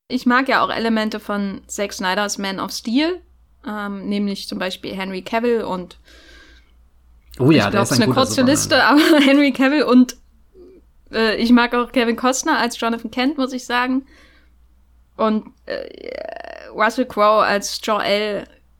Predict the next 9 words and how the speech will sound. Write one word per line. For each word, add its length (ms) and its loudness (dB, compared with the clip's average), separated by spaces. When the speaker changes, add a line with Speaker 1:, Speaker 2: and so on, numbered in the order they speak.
Speaker 1:
Also 260 0
Russell 280 0
Crowe 280 2
quasi 320 0
der 300 0
Marlon 340 2
Brando 280 2
von 220 -4
heute, 440 2